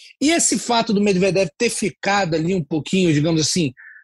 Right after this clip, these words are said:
não tão na crista da onda da Federação Russa, acabou ajudando na construção do jogador que nós vemos hoje.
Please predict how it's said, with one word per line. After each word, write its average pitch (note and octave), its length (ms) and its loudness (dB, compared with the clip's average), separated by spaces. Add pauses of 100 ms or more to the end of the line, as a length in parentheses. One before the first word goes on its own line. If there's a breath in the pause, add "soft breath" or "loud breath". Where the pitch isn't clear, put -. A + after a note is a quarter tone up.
(100)
não F#3 320 4
tão G3 260 2
na F3 180 2
crista A3 540 0
da E3+ 140 2
onda E3 280 0
da D3+ 120 -2
Federação D3 520 -2
Russa, D3+ 500 0
acabou F#3+ 540 2
ajudando F#3+ 380 0
na G3 140 -4
construção F#3 560 -2
do F3 80 4
jogador E3+ 440 4
que F#3 80 0
nós F3 160 4
vemos E3 300 2
hoje. D#3 320 2